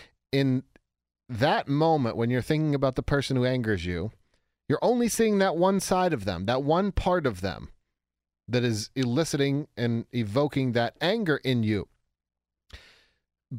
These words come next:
But there's more to that person than just that aspect. When you're angry, you don't want to see more to that person.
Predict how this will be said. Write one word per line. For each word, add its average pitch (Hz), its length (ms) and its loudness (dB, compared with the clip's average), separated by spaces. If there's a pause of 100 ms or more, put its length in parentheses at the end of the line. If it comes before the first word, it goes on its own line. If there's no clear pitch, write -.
(420)
But 170 160 2
there's 214 220 0
more 196 240 4
to 226 80 0
that 120 200 -2
person 123 400 -2
than 131 140 0
just 127 420 -4
that 113 360 -2
aspect. - 760 -6 (760)
When 117 120 0
you're 139 160 -2
angry, 196 380 2
you 151 80 4
don't 156 160 2
want 151 140 2
to 139 60 -2
see 214 260 0
more 143 280 2
to 98 60 -2
that 98 360 -2
person. 92 480 -6